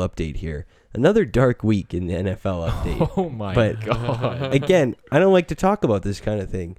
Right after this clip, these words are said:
Speaker 1: So, you know, prayers up to the boys in those situations. I'm obviously talking Richard Sherman and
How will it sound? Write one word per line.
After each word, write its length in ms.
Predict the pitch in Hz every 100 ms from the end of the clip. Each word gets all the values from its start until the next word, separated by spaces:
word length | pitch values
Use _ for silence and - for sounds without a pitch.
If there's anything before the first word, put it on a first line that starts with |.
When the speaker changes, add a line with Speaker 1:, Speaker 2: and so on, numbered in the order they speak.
| - -
Speaker 1:
So, 220 | - 104
you 140 | 101
know, 280 | 110 107 101 - _ _ _ _ _ _ - -
prayers 260 | 120 143 131
up 180 | 117 -
to 80 |
the 80 | 113
boys 340 | 104 101 117 127
in 80 |
those 180 | 104 101
situations. 640 | - 101 101 85 - 98
I'm 100 | 98
obviously 260 | 95 90 95
talking 580 | - 92 - 92 87 85
Richard 320 | 92 98 95
Sherman 460 | - 92 87 95 104
and 220 | 95 87